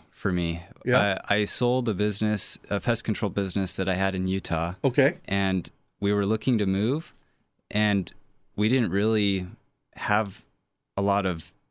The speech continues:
Speaker 1: means. So we wanted to go to a place that had decent housing, had, you know, I have three little kids, so
Speaker 2: Okay.
Speaker 1: we wanted a place that was family friendly.
Speaker 2: Okay.
Speaker 1: And so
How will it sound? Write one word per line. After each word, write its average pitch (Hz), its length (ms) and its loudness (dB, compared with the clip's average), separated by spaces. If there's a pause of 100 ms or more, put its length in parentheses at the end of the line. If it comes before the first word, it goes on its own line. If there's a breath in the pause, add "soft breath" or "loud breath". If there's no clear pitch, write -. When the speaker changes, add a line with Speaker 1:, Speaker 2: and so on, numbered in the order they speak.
Speaker 1:
means. 101 320 2
So 101 80 2
we 98 60 4
wanted 107 260 2
to 113 60 0
go 104 140 0
to 104 80 0
a 98 60 -2
place 95 380 -2
that 92 140 -2
had 87 360 -2
decent 98 300 0
housing, 123 540 0 (300)
had, 98 300 0 (580 soft breath)
you 117 100 2
know, 110 60 4
I 113 60 4
have 117 120 0
three 117 200 2
little 98 180 0
kids, 98 420 0
so - 160 2
Speaker 2:
Okay. 95 100 4
Speaker 1:
we 147 60 4
wanted 101 180 0
a 98 40 -2
place 95 320 0
that 107 60 0
was - 120 -2
family 95 320 0
friendly. 95 440 0 (140)
Speaker 2:
Okay. 123 220 0 (100)
Speaker 1:
And 101 100 2
so 101 420 2